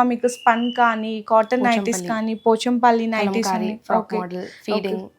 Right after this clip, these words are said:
Speaker 2: డబుల్
Speaker 1: ఓకే.
Speaker 2: స్మోక్డ్.
Speaker 1: ఓకే.
Speaker 2: And, uh, స్పన్ కలెక్షన్, ప్యూర్ కాటన్, జ్యోతి
Speaker 1: ఓ-,
Speaker 2: కాటన్,
Speaker 1: ఓకే.
Speaker 2: uh, రేయాన్ నైటీస్, అన్ని
Speaker 1: ఓకే.
Speaker 2: కలెక్షన్స్.
Speaker 1: And సైజెస్ ఎట్లా ఉంటాయి?
Speaker 2: సైజెస్ ఎల్, ఎక్స్ఎల్, డబుల్ ఎక్స్ఎల్ and ట్రిపుల్ ఎక్స్ఎల్.
Speaker 1: ఆ, ఓకే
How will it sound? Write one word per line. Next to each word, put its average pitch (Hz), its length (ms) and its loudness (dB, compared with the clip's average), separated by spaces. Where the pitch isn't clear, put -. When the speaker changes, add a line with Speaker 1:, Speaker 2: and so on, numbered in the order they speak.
Speaker 2:
డబుల్ 233 220 2
Speaker 1:
ఓకే. 226 160 -2
Speaker 2:
స్మోక్డ్. 180 340 -6
Speaker 1:
ఓకే. 226 220 -2
Speaker 2:
And, 190 240 -6
uh, 185 100 -8
స్పన్ 196 300 -4
కలెక్షన్, 185 500 -10
ప్యూర్ 185 260 -8
కాటన్, 180 280 -10
జ్యోతి 220 200 -2
Speaker 1:
ఓ-, 208 60 -14
Speaker 2:
కాటన్, 175 320 -12
Speaker 1:
ఓకే. 214 200 -8
Speaker 2:
uh, 190 180 -6
రేయాన్ 185 340 -6
నైటీస్, 180 400 -10
అన్ని 196 180 -4
Speaker 1:
ఓకే. 208 80 -6
Speaker 2:
కలెక్షన్స్. 165 480 -14
Speaker 1:
And 277 140 0
సైజెస్ 277 440 4
ఎట్లా 339 280 -2
ఉంటాయి? 240 280 -2
Speaker 2:
సైజెస్ 220 360 -2
ఎల్, 233 180 -4
ఎక్స్ఎల్, 240 280 -8
డబుల్ 196 180 -6
ఎక్స్ఎల్ 226 220 -10
and 226 120 -10
ట్రిపుల్ 190 220 -10
ఎక్స్ఎల్. - 260 -16
Speaker 1:
ఆ, 214 140 2
ఓకే 202 160 -8